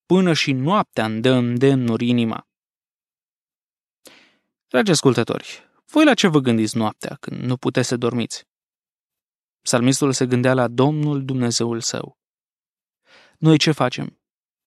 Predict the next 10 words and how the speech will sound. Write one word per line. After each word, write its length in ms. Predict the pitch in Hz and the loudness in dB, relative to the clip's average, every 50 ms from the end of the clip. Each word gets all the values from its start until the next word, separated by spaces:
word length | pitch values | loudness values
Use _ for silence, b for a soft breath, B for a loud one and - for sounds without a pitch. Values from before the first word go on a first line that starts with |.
| _ _ _ - | _ _ _ -2
Ne 100 | - 156 | 0 2
ducem 260 | 139 143 135 - 143 | 2 2 2 2 0
să 120 | - - | 2 0
aprindem 360 | 131 - 131 135 139 139 131 127 | 0 0 0 0 0 0 0 0
televizorul? 760 | 127 123 120 113 117 110 - - 117 123 131 - 156 _ _ _ _ _ _ _ _ _ _ _ _ _ _ _ B B B B B B B B B B B B | -2 -2 -4 -4 -6 -6 -6 -6 -6 -8 -10 -16 -20 _ _ _ _ _ _ _ _ _ _ _ _ _ _ _ B B B B B B B B B B B B
Luăm 260 | _ - 165 170 165 165 | _ 2 4 4 6 6
o 80 | 151 | 4
carte 320 | - - 156 151 151 - 156 | 4 4 2 2 2 0 0
în 80 | 143 | 0
mână? 360 | 135 135 135 139 139 151 - | 0 -2 -2 -2 -4 -8 -10